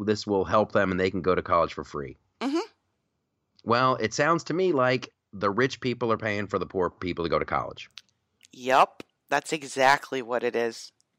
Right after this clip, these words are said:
Speaker 1: Now, when you can pass a law that says everybody gets to go to college for free, if you wanna roll those dice and try to figure out how that works, then okay. But no, you cannot wrap this up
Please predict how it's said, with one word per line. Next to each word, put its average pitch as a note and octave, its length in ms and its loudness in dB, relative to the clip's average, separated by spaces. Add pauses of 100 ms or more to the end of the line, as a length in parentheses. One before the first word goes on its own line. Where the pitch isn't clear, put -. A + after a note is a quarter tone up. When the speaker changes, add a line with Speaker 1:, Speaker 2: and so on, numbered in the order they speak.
(280)
Speaker 1:
Now, A2+ 400 2
when A2 240 2
you F#3+ 160 4
can F#3+ 160 2
pass C#3+ 320 -2
a A#2+ 40 -2
law A2 440 2 (260)
that G2 160 -2
says G2+ 360 2 (120)
everybody D#3 480 0
gets G2 220 -10
to G2 80 -14
go G2 160 -6
to F2+ 60 -8
college E2+ 320 -6
for F2 100 -16
free, G2 320 -2
if C3 80 -4
you C#3 60 4
wanna C3+ 160 6
roll B2+ 220 6
those C3 220 -2
dice C3+ 280 0
and - 80 -18
try C3 100 -6
to A#2+ 80 -4
figure B2+ 300 0
out A#2 120 2
how A2+ 180 2
that A2+ 260 0
works, G#2 360 -6
then E3 140 -2
okay. G3+ 480 -2 (340)
But G2+ 180 -4
no, A2+ 380 -2 (140)
you F#2 160 -10
cannot D#3 440 -4
wrap A#2 280 -2
this A2+ 180 -6
up A2+ 260 -2